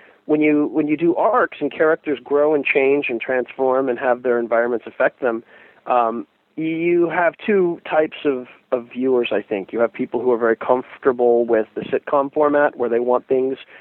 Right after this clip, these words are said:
that happen, it, it, it's dramatic, there's an emotional heartstring pulled maybe, and then they want things right back to where they were the next day. Uh, and then you have other people who are sort of more committed to seeing things develop and seeing an actual story. And, uh,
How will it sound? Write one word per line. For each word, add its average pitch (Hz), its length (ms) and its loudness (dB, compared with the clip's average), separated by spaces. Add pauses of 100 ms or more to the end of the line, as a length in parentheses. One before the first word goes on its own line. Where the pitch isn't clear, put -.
(160)
that 104 120 -2
happen, 185 760 2
it, 123 240 -4
it, 110 160 -6 (140)
it's 113 220 -10 (340)
dramatic, 139 600 0 (120)
there's 107 160 -6
an - 160 -8
emotional 127 640 -2
heartstring 127 520 -2
pulled 127 300 0
maybe, 127 460 -2 (340)
and 143 100 -2
then 170 120 2
they 160 100 2
want 156 240 0
things 135 200 -2 (200)
right 156 280 -2
back 135 260 0
to 143 100 2
where 131 180 2
they 123 140 2
were 117 300 2
the 110 100 -4
next 104 320 -6
day. 107 300 -8 (460)
Uh, 113 220 2
and 131 100 0
then 139 120 4
you 143 60 0
have 135 100 -4
other 165 180 2
people 135 320 -2
who 131 100 0
are 123 80 0
sort 120 260 -2
of 113 120 -6
more 123 220 0
committed 123 400 -4
to - 120 -16
seeing 117 280 -2
things 120 260 -2
develop 113 420 2
and 107 160 -12
seeing 110 160 -2
an 107 80 -2
actual - 380 -4
story. 131 480 0 (500)
And, 113 480 -2
uh, 113 360 4